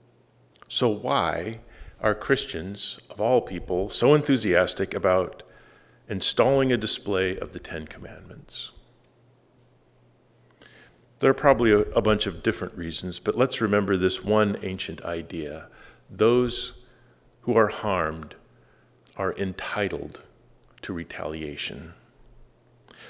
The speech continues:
Posting the Ten Commandments in a courthouse is a way to remind everyone,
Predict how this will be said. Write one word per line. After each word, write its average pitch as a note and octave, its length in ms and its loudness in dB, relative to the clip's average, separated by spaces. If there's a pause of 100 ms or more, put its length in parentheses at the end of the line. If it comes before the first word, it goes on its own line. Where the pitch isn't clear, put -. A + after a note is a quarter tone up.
Posting D3 400 4
the A#2 60 4
Ten C3 240 4
Commandments A2+ 600 4
in G2 100 2
a F#2+ 60 2
courthouse G2 640 4
is F#2+ 140 -2
a G2+ 60 0
way G2+ 180 8
to G2 80 2
remind G2+ 380 4
everyone, E2+ 520 0